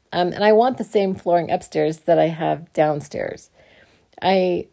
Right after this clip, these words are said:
I really, really like the flooring that I chose. It is absolutely gorgeous. <laughs> I just, <laughs> I just, like, "Oh my God, it's so beyond." You know, like, that doesn't happen very much in life, does it? Like,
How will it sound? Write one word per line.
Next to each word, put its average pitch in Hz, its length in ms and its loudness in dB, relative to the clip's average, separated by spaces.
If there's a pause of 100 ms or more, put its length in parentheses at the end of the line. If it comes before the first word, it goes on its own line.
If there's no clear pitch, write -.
(100)
I 180 220 4
really, 180 560 2
really 175 360 2
like 165 320 0
the 180 120 -8
flooring 160 420 -2
that 160 120 -2
I 151 160 0
chose. - 520 -6
It - 260 -4
is 175 280 -6 (200)
absolutely 170 920 -2 (340)
gorgeous. 151 800 -2
<laughs> - 80 -8
I - 280 -6
just, - 540 0 (580)
<laughs> - 420 -20
I 330 840 -2
just, - 340 2
like, 220 200 6
"Oh 247 200 2
my 226 140 2
God, 220 500 2 (460)
it's 233 240 -2
so 254 320 6
beyond." 214 720 2
You 311 80 -2
know, 453 180 2
like, 269 360 2
that 381 160 4
doesn't 453 300 2
happen 185 420 -2
very 160 160 0
much 160 260 -4
in 170 120 -4
life, 160 340 -6
does 165 260 -2
it? 160 340 -8
Like, 160 300 -2